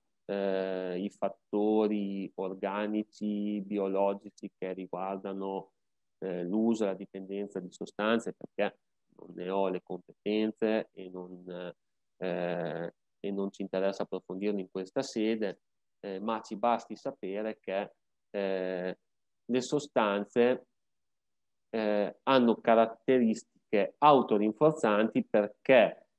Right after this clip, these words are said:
eh, agiscono a livello cerebrale, eh, sui meccanismi della gratificazione e non solo, anche in quelli dell'apprendimento.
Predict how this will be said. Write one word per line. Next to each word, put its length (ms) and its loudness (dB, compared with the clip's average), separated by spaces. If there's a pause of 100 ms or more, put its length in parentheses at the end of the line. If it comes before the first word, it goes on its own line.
(160)
eh, 520 4
agiscono 880 0
a 120 -2
livello 580 -2
cerebrale, 1000 -4 (520)
eh, 580 -4
sui 680 4 (960)
meccanismi 800 4
della 280 2
gratificazione 1080 -2 (1300)
e 120 4
non 200 6
solo, 680 4 (260)
anche 340 2
in 120 2
quelli 360 6
dell'apprendimento. 1160 -2